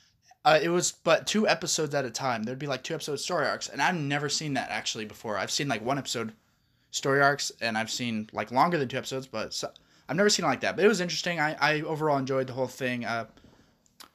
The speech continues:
some cool characters. I was surprised, um, this one character,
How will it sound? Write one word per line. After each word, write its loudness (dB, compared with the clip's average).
some -8
cool -4
characters. 0
I 6
was 4
surprised, 2
um, -2
this -6
one -8
character, -8